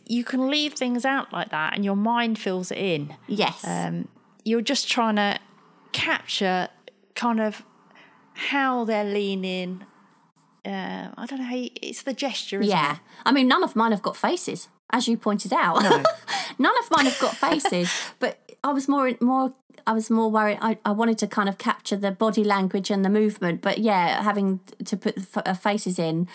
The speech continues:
Speaker 2: you know, I didn't sort of bother with anything like that. But I think next time I'm gonna try and do a few more little indications, and I mean just indications of faces rather than, you know, I don't want to start doing portraits because I want, I'm trying to get
Speaker 1: Yeah.
Speaker 2: away from that. I'm trying to get,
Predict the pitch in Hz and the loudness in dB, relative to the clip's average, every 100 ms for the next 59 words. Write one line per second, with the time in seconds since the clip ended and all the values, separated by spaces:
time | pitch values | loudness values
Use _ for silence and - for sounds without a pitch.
0 | - - - - 202 180 175 - 190 208 | -14 -16 -8 -2 2 2 2 0 0 0
1 | 196 - - 196 180 214 214 196 180 175 | -2 -6 -6 -4 -2 0 0 0 0 -2
2 | 180 180 180 - 202 220 233 - - 214 | -2 -2 -2 -2 -2 0 0 0 -2 0
3 | 196 190 185 220 196 190 185 - 196 190 | 2 0 -2 -2 0 0 -2 -2 -2 0
4 | 190 208 185 220 220 196 185 - 185 180 | 0 -2 -2 2 4 2 0 -2 -2 -2
5 | 190 180 - 202 220 233 202 196 185 - | -2 -2 0 2 4 4 2 0 -2 -4
6 | 214 185 180 - 185 175 - 180 175 180 | 0 0 0 -4 -4 -2 -4 -4 -4 -6
7 | - 156 175 170 196 185 180 185 151 170 | -6 -4 -4 -4 0 -2 -2 -4 -4 -6
8 | - - - - - _ - 190 160 113 | -10 -20 -20 -20 -20 _ -4 -2 -2 -2
9 | 175 - 196 220 208 - 190 - 180 - | -6 -4 0 2 2 0 -4 -4 -6 -4
10 | 170 151 - 165 170 190 - - 175 175 | -4 -4 -4 -6 -2 -2 -2 -4 -4 -4
11 | - - 208 - 226 214 220 214 240 254 | -6 -8 -8 -4 -2 0 0 0 0 2
12 | 233 - 202 220 214 214 185 180 226 220 | 2 0 2 2 0 0 -2 0 2 2
13 | 185 226 | 2 -2